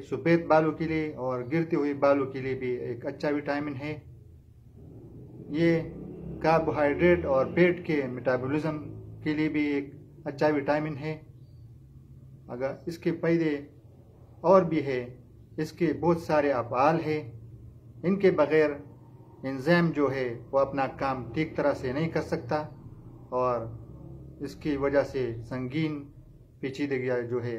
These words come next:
वो सामने आ जाती है, जिसमें जिल्द, नर्वस सिस्टम और जीआईटी जो है उसके मसले शामिल हैं। ये ब्लड ग्लूकोज को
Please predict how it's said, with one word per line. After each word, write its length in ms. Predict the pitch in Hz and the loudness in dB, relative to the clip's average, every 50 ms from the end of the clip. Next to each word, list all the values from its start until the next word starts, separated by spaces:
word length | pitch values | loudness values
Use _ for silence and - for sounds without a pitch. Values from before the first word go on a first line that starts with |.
| 113 113 - - - - - - - - - | -8 -10 -12 -16 -20 -20 -20 -20 -20 -8 -6
वो 120 | 127 123 117 113 113 113 | -4 -4 -2 -4 -6 -8
सामने 400 | - - 135 131 127 127 127 120 | -6 -4 -4 -2 -2 -4 -6 -4
आ 120 | 123 135 139 | -2 -4 -2
जाती 340 | 127 135 131 123 127 127 123 | -2 -2 -4 -4 -4 -6 -6
है, 140 | 123 117 113 113 113 - - - - - - - _ - | -4 -6 -6 -10 -12 -16 -18 -20 -20 -20 -20 -20 _ -12
जिसमें 480 | 131 117 120 131 127 120 117 110 107 110 | -12 -12 -8 -8 -6 -6 -6 -6 -6 -2
जिल्द, 300 | 135 156 165 165 165 - - - - - - - - - - _ _ _ _ - _ - | 0 2 2 2 -2 -6 -12 -20 -20 -20 -20 -20 -20 -20 -20 _ _ _ _ -20 _ -4
नर्वस 360 | 131 147 147 147 151 143 - | -4 -2 -2 -2 -4 -4 -4
सिस्टम 380 | - 143 - - 151 143 143 143 143 - - - - - - - - - - - 131 | -8 -10 -6 -6 -6 -6 -6 -8 -12 -14 -20 -20 -20 -20 -20 -20 -20 -20 -14 -6 -2
और 220 | 127 123 123 117 117 107 120 - - - _ 117 | 0 0 0 0 -2 -6 -12 -16 -20 -20 _ -4
जीआईटी 480 | 131 160 165 147 139 127 - 143 139 123 | 2 4 6 6 6 4 0 -4 -6 -2
जो 140 | 117 123 117 | -2 -4 -2
है 160 | 117 120 113 110 113 113 113 113 - - - _ _ _ _ _ _ | -2 -6 -6 -8 -8 -12 -14 -18 -20 -20 -20 _ _ _ _ _ _
उसके 260 | 131 120 - - 131 123 | -16 -14 -10 -8 -6 -6
मसले 380 | 127 123 127 123 117 120 113 113 113 113 - - - | -4 -6 -6 -6 -6 -6 -6 -6 -6 -8 -10 -12 -10
शामिल 320 | - 123 113 107 107 104 95 | -8 -8 -6 -6 -8 -8 -12
हैं। 240 | 95 95 95 95 - - _ _ - _ _ _ _ _ - - _ _ _ - - - - - - - - - 135 | -14 -16 -18 -20 -20 -20 _ _ -20 _ _ _ _ _ -20 -20 _ _ _ -20 -20 -20 -20 -20 -20 -20 -16 -8 -2
ये 180 | 160 196 208 196 | 2 4 4 4
ब्लड 300 | 165 180 196 196 170 165 | 4 2 2 2 2 0
ग्लूकोज 400 | 175 170 165 - 185 190 196 190 - | 0 -2 0 2 4 4 4 4 0
को 180 | - 180 170 | 0 2 2